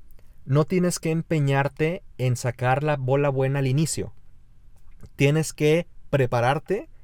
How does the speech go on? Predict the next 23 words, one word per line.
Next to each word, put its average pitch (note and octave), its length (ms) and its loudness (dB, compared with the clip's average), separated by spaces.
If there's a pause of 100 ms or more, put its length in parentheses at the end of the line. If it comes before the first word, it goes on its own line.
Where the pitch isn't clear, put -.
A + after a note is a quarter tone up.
(540)
para E3+ 300 4
generar C#3 440 0
diferentes C#3+ 680 0
ideas D3 220 2
de D#3 80 0
negocio C3+ 640 -2 (320)
e D#3 80 4
implementarlas C#3+ 680 2
muy C#3+ 160 2
rápido, B2+ 540 -2 (540)
porque C3 240 2
probablemente D3 840 0 (400)
vas B2 300 0
a - 20 -4
tener C3+ 240 0
que C#3+ 100 -2
hacer C3 280 0
diez C#3 240 2
negocios C3+ 720 -2
para A2 160 0
que A#2 100 -4
uno A#2 200 0
pegue. F2+ 340 -6